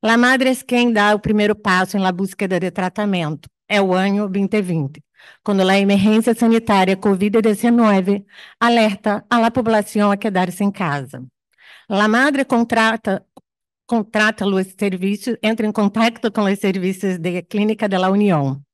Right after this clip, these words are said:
La primeira entrevista e os encontros se realizam em la plataforma Zoom.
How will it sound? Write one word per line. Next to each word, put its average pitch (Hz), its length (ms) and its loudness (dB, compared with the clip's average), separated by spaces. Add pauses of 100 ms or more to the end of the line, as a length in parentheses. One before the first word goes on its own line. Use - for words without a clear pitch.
(440)
La 233 140 0
primeira 294 360 2
entrevista 269 720 0
e 190 80 2
os 208 200 0
encontros 214 880 -2 (260)
se 247 160 0
realizam 254 800 2
em 240 60 2
la 226 140 2
plataforma 233 800 0
Zoom. 175 440 -4